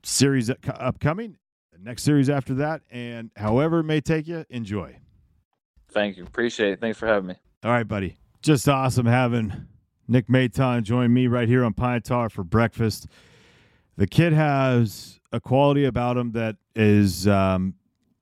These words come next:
Speaker 1: it's pretty awesome. You can't pinpoint it. You know why? Because it's, it might be the it factor,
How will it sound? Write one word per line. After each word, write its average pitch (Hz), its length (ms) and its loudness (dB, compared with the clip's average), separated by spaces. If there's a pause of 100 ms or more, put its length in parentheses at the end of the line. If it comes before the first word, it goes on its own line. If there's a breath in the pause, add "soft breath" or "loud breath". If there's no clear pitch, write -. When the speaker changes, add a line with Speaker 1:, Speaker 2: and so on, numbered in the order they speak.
(140)
Speaker 1:
it's - 100 -20
pretty 220 240 2
awesome. 113 540 0 (540)
You - 60 -20
can't 165 220 -2
pinpoint 127 460 2
it. - 80 -20
You 95 80 -12
know 117 120 -2
why? 143 300 0
Because 139 440 -2
it's, - 640 -6 (320)
it 87 80 -14
might 87 240 -6
be 104 100 -2
the 110 180 2
it 131 120 4
factor, 85 640 -6